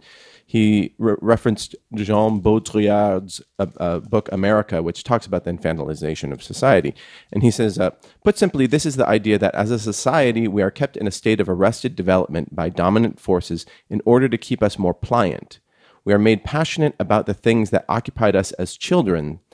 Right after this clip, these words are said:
as a means of drawing our attentions away from the things we should really be invested in, inequality, corruption, economic ju-, injustice, et cetera. It makes sense that when faced with the awfulness of the world, the harsh realities that surround us, our instinct to seek comfort, and where else,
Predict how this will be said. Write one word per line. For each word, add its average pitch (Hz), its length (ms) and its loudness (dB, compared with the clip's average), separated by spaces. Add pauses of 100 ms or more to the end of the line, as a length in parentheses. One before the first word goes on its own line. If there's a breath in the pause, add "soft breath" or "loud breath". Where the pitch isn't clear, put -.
(280 soft breath)
as 104 160 0
a - 20 2
means 113 300 2
of 90 100 -6
drawing 101 380 2
our 98 80 2
attentions 120 500 -4
away 95 220 2
from 95 140 -8
the 92 80 -2
things 104 300 -2
we 98 120 -2
should 87 200 -6
really 135 300 4
be 101 180 2
invested 90 460 -2
in, 64 220 -6 (400 loud breath)
inequality, 101 640 2
corruption, 98 760 -2
economic 90 460 -2
ju-, 90 200 0
injustice, 90 540 -2
et - 140 -10
cetera. 82 420 -4 (480 soft breath)
It 107 100 -2
makes 120 200 2
sense 113 220 2
that 90 160 0
when 95 200 2
faced 104 280 0
with 101 80 -4
the 73 80 -2
awfulness 98 400 -2
of 92 80 -10
the 101 80 -4
world, 160 360 0 (200 soft breath)
the 107 80 -4
harsh 127 260 0
realities 107 380 4
that - 160 -4
surround 107 380 2
us, 104 240 0
our 92 180 -2
instinct 107 420 -2
to 107 120 0
seek - 340 -6
comfort, 123 480 -2 (400 soft breath)
and 95 260 2
where 101 240 2
else, 101 320 2